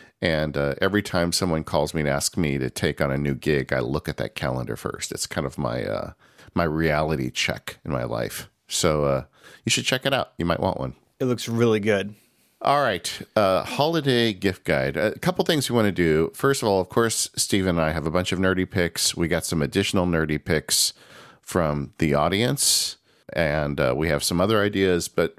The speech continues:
Speaker 1: but I thought this year, and, uh, Stephen had some really great advice on this,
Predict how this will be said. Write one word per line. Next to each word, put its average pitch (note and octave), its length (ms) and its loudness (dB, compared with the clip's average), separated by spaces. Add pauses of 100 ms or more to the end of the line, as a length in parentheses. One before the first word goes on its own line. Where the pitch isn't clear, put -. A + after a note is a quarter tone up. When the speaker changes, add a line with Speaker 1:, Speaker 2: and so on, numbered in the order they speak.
(140)
Speaker 1:
but - 240 -2
I A#2+ 80 -2
thought - 480 -2
this A2+ 280 -2
year, D2+ 440 0 (560)
and, F2 260 0
uh, D2+ 80 2
Stephen A#2 360 -2
had F#2+ 140 0
some F2 160 -2
really F2+ 200 0
great E2 200 0
advice F2 320 0
on F2+ 60 0
this, E2+ 140 -2